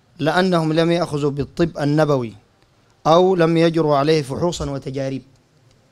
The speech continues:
يعني قال الزول ما بيؤمن بالحديث ده، أنت ما تعنف عليه، لأنه ما أجرى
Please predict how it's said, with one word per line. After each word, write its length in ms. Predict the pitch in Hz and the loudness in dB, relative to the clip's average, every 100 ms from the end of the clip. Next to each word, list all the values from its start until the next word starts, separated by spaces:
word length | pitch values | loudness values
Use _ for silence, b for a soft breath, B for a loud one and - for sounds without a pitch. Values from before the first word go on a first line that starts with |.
| - | -8
يعني 200 | 160 180 | 0 4
قال 100 | 185 | 4
الزول 260 | 170 185 | 4 4
ما 180 | 185 185 | 4 4
بيؤمن 220 | 185 180 | 4 4
بالحديث 420 | 165 131 156 180 | 0 0 -2 0
ده، 160 | 170 202 - _ _ _ - | -2 -4 -10 _ _ _ -6
أنت 100 | 185 | -2
ما 140 | 202 | 0
تعنف 340 | 208 202 196 147 | 0 0 -2 -2
عليه، 240 | 139 117 - _ _ _ _ _ _ _ | -6 -8 -16 _ _ _ _ _ _ _
لأنه 560 | 139 143 185 196 196 226 b b b b | -6 2 4 4 4 0 b b b b
ما 300 | 156 170 220 | 0 4 4
أجرى 420 | 233 208 196 190 | 4 4 4 2